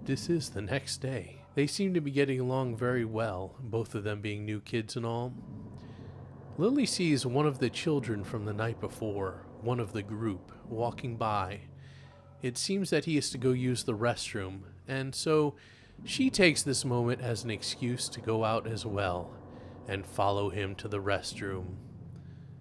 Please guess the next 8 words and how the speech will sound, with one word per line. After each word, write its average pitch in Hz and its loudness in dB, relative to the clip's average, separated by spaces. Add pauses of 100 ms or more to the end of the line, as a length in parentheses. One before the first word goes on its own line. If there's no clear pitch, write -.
(420)
That 120 10
is 113 0
when 117 6
her 104 4
true 160 6
nature 98 4
is 104 2
revealed. 101 2